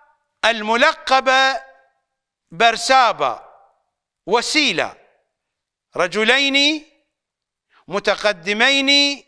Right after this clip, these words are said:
في الأخوة. فالمجمع الديني أرسل رجلين مع بولس وبرنابا، من هما؟ يهوذا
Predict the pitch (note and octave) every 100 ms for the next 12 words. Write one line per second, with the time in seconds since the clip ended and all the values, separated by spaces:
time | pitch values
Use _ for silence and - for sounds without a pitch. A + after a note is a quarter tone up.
0 | _ - A#3+ A3+ A#3+ - B2+ F#2 _ _
1 | _ _ _ _ _ _ _ _ _ _
2 | _ _ _ _ _ _ _ _ _ _
3 | _ _ _ _ _ _ _ _ _ _
4 | _ - G3+ A#3+ A#3 A3+ A3 A3 G#3+ F#3+
5 | G#3 A3 B3+ C#4 E4+ D#4 _ _ _ _
6 | _ _ _ _ _ _ _ _ B3+ C#4
7 | - A#3 G#3+ G#3+ G3+ G3 G#3+ C4 C4 C4+
8 | C4+ _ _ - F3+ G3+ G#3 C#4+ D4 D#4
9 | D#4 - - _ _ _ _ F3 G#3+ A#3
10 | A3+ A#3 F3+ C3+ A2+ - A#3+ D#4 C4+ C4
11 | C#4 D#4 - - _ _ _ _ _ _
12 | _ _ - G#3 G#3 C4+ B3 F#3+ D#3 A2